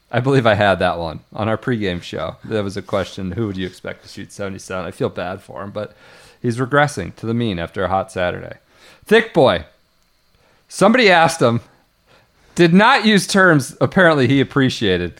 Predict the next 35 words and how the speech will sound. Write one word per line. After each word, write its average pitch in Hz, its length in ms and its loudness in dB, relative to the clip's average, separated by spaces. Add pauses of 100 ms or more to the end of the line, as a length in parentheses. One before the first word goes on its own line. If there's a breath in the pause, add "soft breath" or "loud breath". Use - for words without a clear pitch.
'cause 117 220 -2
he 135 100 0
quickly 202 460 2
went 135 160 4
to, 131 80 2
"I'm 151 160 4
not 135 180 2
mad. 87 260 0
I'm 160 100 0
fine. 175 320 2
This 110 120 -2
is 120 80 -4
actually 139 280 0
great. 170 280 0
I 113 60 4
love 143 300 2
it. - 120 -4 (240)
I, 139 280 4
I, 139 100 -2 (120)
I 120 120 2
don't 156 160 2
care 160 200 6
at 160 60 6
all. 202 400 4 (100)
Don't 147 220 2
care 185 200 4
at 180 60 6
all 208 200 8
that 202 120 2
I 110 60 4
shot 101 320 2
an 101 60 -4
eight 95 340 -2
or 92 180 0
I 87 120 -2